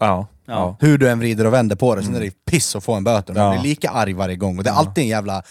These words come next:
Speaker 3: horunge till parkeringsvakt, tänker man
Speaker 1: <laughs> Ja,
Speaker 3: direkt.
Speaker 1: exakt.
Speaker 2: Mm.
Speaker 3: Men det är så. Det, det är liksom du som har gjort fel och du får bara svälja det. Det är skittråkigt att få åtta, sjuhundra,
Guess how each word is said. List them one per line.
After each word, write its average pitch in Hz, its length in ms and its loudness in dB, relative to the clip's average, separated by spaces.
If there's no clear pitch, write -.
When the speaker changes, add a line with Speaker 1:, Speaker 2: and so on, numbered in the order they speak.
Speaker 3:
horunge 123 580 2
till 95 120 -10
parkeringsvakt, 104 680 -2
tänker 120 260 -4
man - 80 0
Speaker 1:
<laughs> - 60 4
Ja, - 60 -
Speaker 3:
direkt. 110 240 -4
Speaker 1:
exakt. 151 260 -2
Speaker 2:
Mm. 127 140 -12
Speaker 3:
Men 139 160 2
det 151 80 6
är 160 220 6
så. - 140 -4
Det, 104 200 -4
det 123 80 -2
är 131 60 -2
liksom 127 260 -4
du 131 140 4
som 120 160 0
har 123 140 2
gjort 110 200 0
fel 95 280 -2
och 95 60 -6
du 107 80 -4
får 123 140 -4
bara 104 120 0
svälja 101 380 -2
det. 80 120 -6
Det 101 80 -2
är 98 40 -4
skittråkigt 117 640 -4
att 90 60 -14
få 104 180 -4
åtta, 87 540 -6
sjuhundra, 95 500 -4